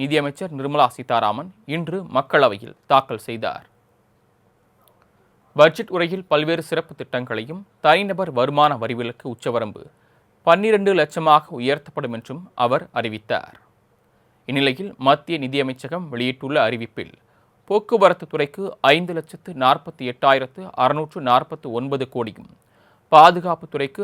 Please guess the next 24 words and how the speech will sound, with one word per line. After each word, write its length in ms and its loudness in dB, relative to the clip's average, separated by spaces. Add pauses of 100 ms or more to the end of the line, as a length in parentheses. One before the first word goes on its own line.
(120)
நான்கு 320 4
லட்சத்து 420 -8
தொன்னூற்றோராயிரத்து 880 0 (100)
எழுநூற்று 420 -4
முப்பத்தி 380 -8
இரண்டு 300 -4
கோடியும், 380 -8 (540)
ஊரக 400 4
வளர்ச்சித்துறைக்கு 600 -2 (100)
இரண்டு 260 2
லட்சத்து 360 -6 (200)
அறுபத்தாறாயிரத்து 840 4 (120)
எண்ணூற்று 400 -8
பதினேழு 560 -2
கோடியும், 360 -6 (800)
வேளாண் 420 8
துறைக்கு 320 -6 (140)
ஒரு 180 2
லட்சத்து 340 -4 (180)
எழுபத்தோராயிரத்து 880 2 (120)
நானூற்று 480 0
முப்பத்தி 340 -12 (120)
ஏழு 240 2
கோடியும் 360 -10